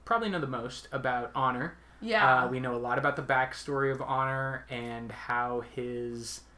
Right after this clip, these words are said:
Speaker 1: um, influence is felt on Roshar. Um, cultivation,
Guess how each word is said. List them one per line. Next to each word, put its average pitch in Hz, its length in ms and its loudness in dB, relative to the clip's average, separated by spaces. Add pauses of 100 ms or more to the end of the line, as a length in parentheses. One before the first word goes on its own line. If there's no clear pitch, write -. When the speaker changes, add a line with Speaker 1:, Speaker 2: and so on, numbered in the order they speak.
(200)
Speaker 1:
um, 110 520 -4 (160)
influence 151 680 2
is 123 220 -6
felt 127 460 -2 (100)
on 120 720 -6 (380)
Roshar. 117 720 0 (460)
Um, 127 360 6
cultivation, 175 960 2